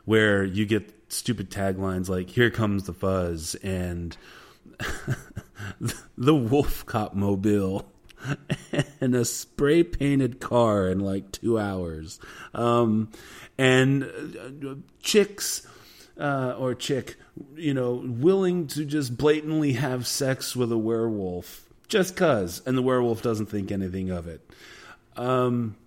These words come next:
I, <laughs> I just, like, really? And then, look, I, I, I am all for if a woman wants to bare herself for film,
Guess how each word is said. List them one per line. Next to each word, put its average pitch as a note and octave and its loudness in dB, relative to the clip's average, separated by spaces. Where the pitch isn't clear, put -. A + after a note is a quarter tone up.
I, C3+ -6
<laughs> D3+ 0
I E3 0
just, E3+ -6
like, E3+ 2
really? G#3 2
And F#3 2
then, F#3+ 0
look, A#2+ -2
I, C#3+ -6
I, D#3 -4
I D#3 -4
am A#2+ -4
all C3 -6
for A2+ -2
if G2 -8
a F#2+ -6
woman A3+ -6
wants C#3 -4
to A#2+ -2
bare B2+ -2
herself C3 -6
for A2+ -6
film, A2 -4